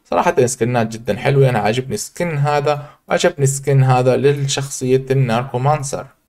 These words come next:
حتى السكن هذا جدًا جميل، فالسكنات حلوة، فيك إنك تاخذ سكن إيه، بس هو حيكون شكل جمالي أكثر من إنه يكون بغير شيء في لعبك،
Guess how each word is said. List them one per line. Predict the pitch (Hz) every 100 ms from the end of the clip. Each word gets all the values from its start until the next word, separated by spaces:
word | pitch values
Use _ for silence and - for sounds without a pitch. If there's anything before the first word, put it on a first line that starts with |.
| -
حتى | 151 160
السكن | 139 135 127
هذا | 107 110 110
جدًا | 107 101 101
جميل، | 101 113 123 101 -
فالسكنات | 117 127 - 135 165 170 139
حلوة، | - 135 175 214
فيك | 247 226
إنك | 160 139
تاخذ | 139 139 135
سكن | - 139
إيه، | 139 160
بس | 143 139 -
هو | 147
حيكون | - 117 - 135 127 135 - _
شكل | - - - 180 - _ _ _ -
جمالي | 139 135 151 151 147 143 -
أكثر | - - 160 143
من | 131 127
إنه | 131 135 131
يكون | 131 - 127 123 120 - _ 135
بغير | 131 127 131 113
شيء | - 117
في | 120 -
لعبك، | 135 95